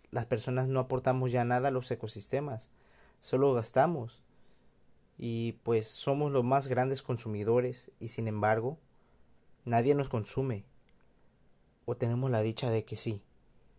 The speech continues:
¿Será el latido de la vida? ¿O el latido de Gaia? Es impresionante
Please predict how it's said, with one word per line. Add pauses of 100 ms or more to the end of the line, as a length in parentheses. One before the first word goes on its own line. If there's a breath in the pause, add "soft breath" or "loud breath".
(300)
¿Será
el
latido
de
la
vida? (1000)
¿O (180)
el
latido
de
Gaia? (2500)
Es
impresionante